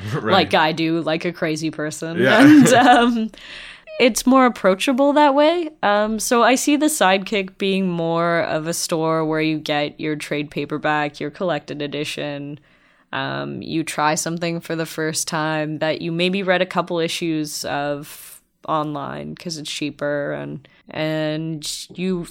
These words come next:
Speaker 2: research some stuff, you know what you're looking for. So I think single issues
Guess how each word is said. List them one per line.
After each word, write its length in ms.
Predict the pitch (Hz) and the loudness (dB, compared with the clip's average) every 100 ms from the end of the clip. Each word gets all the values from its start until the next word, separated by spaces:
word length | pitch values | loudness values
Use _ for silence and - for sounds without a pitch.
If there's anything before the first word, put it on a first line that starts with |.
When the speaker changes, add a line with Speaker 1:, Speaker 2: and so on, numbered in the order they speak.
| - | -2
Speaker 2:
research 500 | 175 175 - 165 - | 0 0 -2 -2 -4
some 140 | 170 | -4
stuff, 360 | - 160 156 - | -2 -2 -4 -6
you 80 | |
know 140 | 160 151 | -6 -6
what 100 | 147 | -6
you're 100 | 143 | -6
looking 320 | 147 147 151 151 | -6 -8 -8 -12
for. 420 | - 147 147 147 | -8 -4 -4 -4
So 460 | - 147 143 143 - | -6 -6 -6 -8 -6
I 80 | 180 | -6
think 420 | - 262 247 - _ _ _ | 0 0 0 -6 _ _ _
single 360 | - 226 220 202 | -6 -2 0 0
issues 720 | 185 - 180 180 165 - | 0 -2 -2 -4 -6 -12